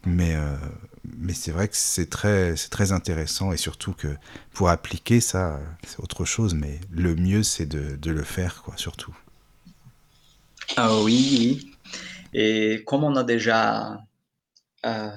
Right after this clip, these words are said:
Speaker 2: dit beaucoup de fois, il faut étudier pour bien comprendre, euh, euh, les ouvrages d'Allan Kardec.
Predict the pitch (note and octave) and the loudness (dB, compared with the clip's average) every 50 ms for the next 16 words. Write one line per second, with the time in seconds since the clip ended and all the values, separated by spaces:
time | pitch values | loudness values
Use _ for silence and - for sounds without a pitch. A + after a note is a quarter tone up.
0 | G#2 G#2+ G#2 G#2 _ _ _ _ _ _ _ _ _ _ - A2 A2 G#2+ A2+ A#2+ | -14 -18 -18 -20 _ _ _ _ _ _ _ _ _ _ -6 -2 0 4 4 6
1 | B2 A#2+ A#2 A2+ A2 A2 G#2+ - - D#3 D#3 D#3+ D3 C#3+ - - A#2 A2+ B2+ D#3+ | 6 6 4 6 4 2 2 4 2 4 4 4 4 2 2 2 2 4 4 2
2 | E3+ - - _ _ - - - - - - - A#2 - - - - C#3 B2+ - | -2 -6 -14 _ _ -18 -18 -16 -16 -16 -16 -16 -18 -18 -18 -2 0 2 2 2
3 | - - - B2 - - C3+ C#3+ D3 D3 C#3+ C#3 C3+ B2+ B2 B2 B2 - - C3 | 0 -2 -2 0 4 6 8 8 10 8 8 6 4 4 2 -2 -2 -4 -8 -10
4 | B2+ A#2+ A#2 A2 A#2 A#2+ C#3 D3+ - - C3+ B2 C3 A#2+ A#2+ B2 B2 A#2+ - - | -8 -8 -8 -6 -4 -4 -4 -4 -4 -6 -8 -8 -6 -6 -6 -6 -6 -4 -6 -6
5 | A2 G#2 - - - A#2 A#2 A#2+ A#2+ A#2 A2 G#2 G2+ - G#2+ A2 A2 G#2+ G#2+ G#2+ | -6 -6 -10 -8 -4 -2 0 2 2 0 -2 -4 -8 -10 -10 -6 -6 -4 -4 -4
6 | G#2+ G#2+ - _ _ _ _ _ _ _ _ _ _ _ - A#2 A2+ A2 A2+ A2+ | -6 -8 -10 _ _ _ _ _ _ _ _ _ _ _ -4 0 2 4 4 4
7 | A2 A2+ A2+ G#2+ G2+ G#2+ A2+ A2 G#2 G#2+ A2+ A2 A2+ A2+ - - C3+ A#2+ A2 G#2+ | 4 2 0 0 2 2 2 2 6 6 6 6 6 2 0 -2 -4 -4 -2 4
8 | - B2 D#3+ E3 - - - - - | 6 6 6 6 2 -6 -12 -14 -16